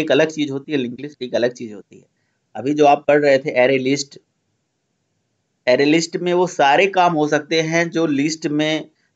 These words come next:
मतलब लि-, link list में वो सारे काम हो सकते हैं जो array list में भी यहाँ पे आप कर, link list में भी वो सारे काम हो सकते हैं जो array list में होते हैं। array list में, अ,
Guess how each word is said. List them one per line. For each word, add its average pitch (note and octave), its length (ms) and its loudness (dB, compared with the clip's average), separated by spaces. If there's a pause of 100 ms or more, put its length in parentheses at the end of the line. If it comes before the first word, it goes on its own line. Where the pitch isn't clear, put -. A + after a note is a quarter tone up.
मतलब C#3+ 240 0
लि-, E3 360 0
link D3+ 240 0
list F3 260 0
में F3 140 -2
वो F3 140 0
सारे E3+ 300 2
काम E3 220 0
हो D#3+ 140 0
सकते D#3 280 -2
हैं D#3+ 100 -2
जो E3+ 220 -4 (240)
array C3+ 240 2
list E3 300 -2
में D3+ 220 -2
भी E3 140 -2
यहाँ D3+ 260 2
पे D#3 60 2
आप C#3+ 220 2
कर, C#3 220 0
link D#3 220 0
list G#3 280 2
में F#3+ 320 -2 (480)
भी E3+ 100 4
वो G3+ 120 6
सारे F#3 280 2
काम F3 220 2
हो F3 100 0
सकते F3 240 -2
हैं F3+ 80 2
जो E3+ 120 6
array D#3 160 6
list E3+ 240 0
में F3 120 0
होते E3+ 180 0
हैं। F3 120 2
array E3 100 4
list E3 320 -4
में, E3 300 -4
अ, - 1300 -12